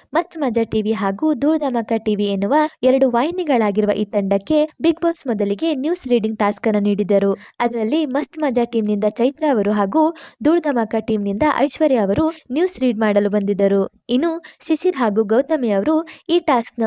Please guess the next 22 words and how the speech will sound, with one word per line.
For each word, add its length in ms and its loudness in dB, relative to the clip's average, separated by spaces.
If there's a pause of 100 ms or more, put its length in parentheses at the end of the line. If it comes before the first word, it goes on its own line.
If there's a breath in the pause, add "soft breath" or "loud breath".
ಉಸ್ತುವಾರಿಯಾಗಿದ್ದರು. 1000 0 (200)
ಈ 100 2
ಟಾಸ್ಕ್ನಲ್ಲಿ 640 -2
ಮಸ್ತ್ 300 -6
ಮಜಾ 240 -2
ಟೀಮ್ನ 340 -2
ಚೈತ್ರ 420 0
ಅವರು 320 2 (340 loud breath)
ಅಪೋಸಿಟ್ 500 0
ನ್ಯೂಸ್ 300 -2
ಟಿವಿಯ 300 2
ಸದಸ್ಯರ 500 0
ಬಗ್ಗೆ 640 0
ಚೆನ್ನಾಗಿ 360 0
ಮಾತನಾಡಿದ್ದಾರೆ 800 0
ಹಾಗೂ 580 0 (280 loud breath)
ಅವರು 220 4
ಎಲ್ಲಿಯೂ 340 2
ಸಹ 220 0
ಇಂಗ್ಲಿಷ್ 320 -2
ಬಳಕೆ 320 2
ಮಾಡದೆ 320 0